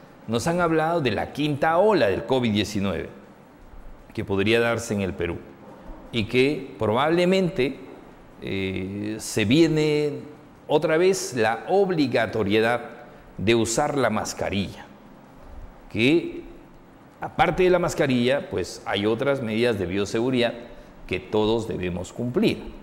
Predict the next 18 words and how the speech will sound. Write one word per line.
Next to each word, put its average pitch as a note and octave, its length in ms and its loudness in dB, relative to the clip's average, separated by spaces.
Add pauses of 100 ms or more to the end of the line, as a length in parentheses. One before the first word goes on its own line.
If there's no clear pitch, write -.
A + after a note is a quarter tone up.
(480)
pero B2+ 300 4 (320)
hoy B2 220 2
por D3+ 200 2
hoy C#3+ 220 2 (480)
ya C3 480 -2
como A2+ 280 -4
que C3 480 0
todo D3 500 0 (100)
lo A2+ 120 2
hemos B2+ 280 0
dejado A2+ 360 -2
de F#2+ 100 -2
lado. D#2+ 280 -6 (800)
Entonces, C#3+ 920 -2 (580)
eh, F#2+ 520 2
la A2 180 2
quinta F3+ 380 2
ola E3+ 640 2